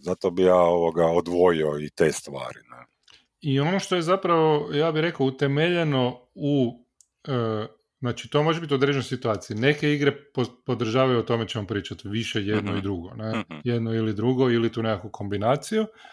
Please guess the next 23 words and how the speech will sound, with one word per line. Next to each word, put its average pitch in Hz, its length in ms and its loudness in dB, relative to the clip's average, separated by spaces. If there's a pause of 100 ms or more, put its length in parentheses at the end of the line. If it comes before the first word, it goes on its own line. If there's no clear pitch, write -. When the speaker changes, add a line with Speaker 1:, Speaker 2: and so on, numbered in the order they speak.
(540)
Speaker 2:
e, 135 200 2
proaktivnosti, 165 580 -2
ali 156 220 2
ono 165 160 -2
što, 165 360 -6
ono 156 180 -4
što 151 180 -4
je 151 60 2
utemeljeno 165 720 0
u 147 400 -6 (760)
tome 160 260 2
da 135 120 0 (160)
igrač 147 360 0
bude 156 180 -2
proaktivan 170 640 -2
je, 151 420 -6
je 139 140 -2
bitno 151 580 -4
onda 147 180 0
u 139 60 2
tom 143 240 -4
trenutku 143 360 -6
da, 123 380 2